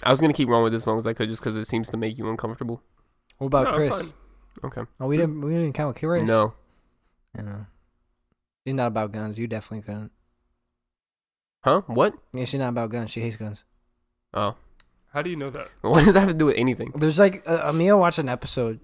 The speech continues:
Speaker 2: and it's just such a clear episode in my brain. It's, like, one of the really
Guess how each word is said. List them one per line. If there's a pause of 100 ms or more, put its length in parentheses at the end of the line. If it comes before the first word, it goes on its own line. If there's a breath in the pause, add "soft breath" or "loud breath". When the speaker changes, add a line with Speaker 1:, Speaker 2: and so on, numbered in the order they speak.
(180)
Speaker 2:
and
it's
just
such
a
clear
episode
in
my
brain.
It's,
like,
one
of
the
really